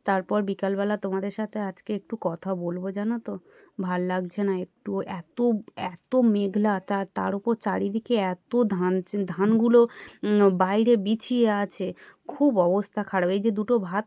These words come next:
খাচ্ছি, মনে হচ্ছে এই বছরে ভাত পাবো না কিনে খেতে হবে। একে গরিব ঘরে, কোথায় থেকে পাবো,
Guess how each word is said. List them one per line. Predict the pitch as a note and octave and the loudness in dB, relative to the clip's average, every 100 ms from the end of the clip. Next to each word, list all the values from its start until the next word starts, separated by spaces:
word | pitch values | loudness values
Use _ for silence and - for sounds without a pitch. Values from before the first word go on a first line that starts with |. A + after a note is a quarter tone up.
| _ | _
খাচ্ছি, | B3 A#3+ - B3 | -6 -6 -6 -2
মনে | G#3 F#3+ G#3+ | 0 0 0
হচ্ছে | A3+ A3 - | 0 -2 -4
এই | G3+ G3 | -2 0
বছরে | G#3 G#3+ A3+ G#3 | -4 -2 -4 -4
ভাত | E3 F3 F#3+ _ | -4 -6 -6 _
পাবো | E3 E3 C4 A3 - _ _ _ _ _ G#3+ | -6 0 2 2 -2 _ _ _ _ _ 0
না | G#3 | 0
কিনে | G3+ - G#3+ A3+ | 0 0 2 2
খেতে | A3+ G#3+ G3 | 0 -4 -2
হবে। | F#3 F3 F3 - | -4 -6 -8 -8
একে | F#3+ F3+ A3+ | -8 -4 -4
গরিব | G3+ G3+ G#3 G3+ | -2 -2 -4 -4
ঘরে, | G3+ G3+ F#3 - | -4 -4 -6 -10
কোথায় | - A3+ A#3 | -8 -4 -4
থেকে | A#3 G#3+ F#3+ | -4 -4 -4
পাবো, | F#3 F3 F3+ | -4 -6 -6